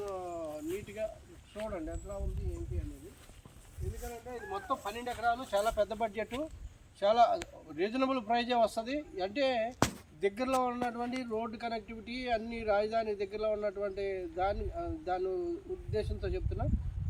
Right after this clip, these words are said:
ప్రైస్ కూడా మీకు మంచి రీజనబుల్ ప్రైజే వస్తది అనమాట. చూడండి ఇక్కడ. ఇంకోటి ఏంటంటే మీకు,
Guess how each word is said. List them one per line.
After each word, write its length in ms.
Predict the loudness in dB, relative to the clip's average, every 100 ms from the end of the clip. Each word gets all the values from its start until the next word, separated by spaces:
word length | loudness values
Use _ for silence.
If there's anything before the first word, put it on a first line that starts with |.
| 2
ప్రైస్ 260 | 4 4
కూడా 260 | 4 4 4
మీకు 280 | 2 -2 -6
మంచి 520 | -4 0 2 2 2 4 6 6 6
రీజనబుల్ 500 | 4 4 2 2 2
ప్రైజే 260 | 2 2
వస్తది 360 | 0 -4 -8 -10
అనమాట. 280 | -6 -4 -4 0 2 2 0 0 -2 -6 -4
చూడండి 420 | -2 0 -2 -2
ఇక్కడ. 180 | -2 -4 -4 2 4 2 0 -4 0 0 -2 -10 -16 -20 -18 -16 -16 -16 -20 -20 -20 -18 -14 -10 -8 -6 -4 -4 -4 -8 -10 -14 -18 -16 -12 -6 -4 -6 -8 -14 -16 -16 -16 -16
ఇంకోటి 360 | -8 -4 -2
ఏంటంటే 380 | -2 -2 0 0
మీకు, 420 | 0 0 0 0